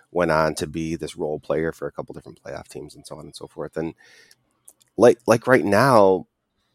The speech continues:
Saddiq's role has kinda just been, like, this bully ball, use his strength to overpower second units and get to the rim and to the free throw line, right? And his three-point shooting has just been all over the place. I,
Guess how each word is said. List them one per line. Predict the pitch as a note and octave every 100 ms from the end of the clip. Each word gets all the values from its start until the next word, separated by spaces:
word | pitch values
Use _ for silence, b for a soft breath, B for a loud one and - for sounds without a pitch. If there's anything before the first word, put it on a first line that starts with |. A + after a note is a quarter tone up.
| -
Saddiq's | - A2+ G#2+ G2+ -
role | G#2 G2+ G2+
has | G#2+ -
kinda | F#2+ F#2 F2+
just | F#2+ -
been, | F2 F2
like, | E2+
this | F#2 E2+ - - b b b b b _ _ _
bully | A#2 A#2 A#2 A2+
ball, | G#2 G2 G2 G2 F#2+ F#2+ F2
use | F2+ G2 G#2 -
his | G2+
strength | - - F#2 F#2+ F#2+ -
to | -
overpower | F2 F2+ F#2 F2+ F2+ E2+ _ _ _ - F#2+ F2+ F2+
second | - F#2+ F#2
units | D2+ F2+ F2
and | F2+ E2+ - b b b b b _
get | G#2+ F#2+
to | G2
the | F2
rim | F#2 F#2+
and | F#2
to | F#2+
the | F2
free | C3+
throw | C#3 -
line, | - D#2+
right? | F2+
And | -
his | F2 -
three-point | F2+ - F2
shooting | - F2+ E2+
has | E2+
just | - D#2+ -
been | E2
all | D#2+ F2
over | F2
the | E2+
place. | D#2 D2+ B B B B _ - - -
I, | - - - - - -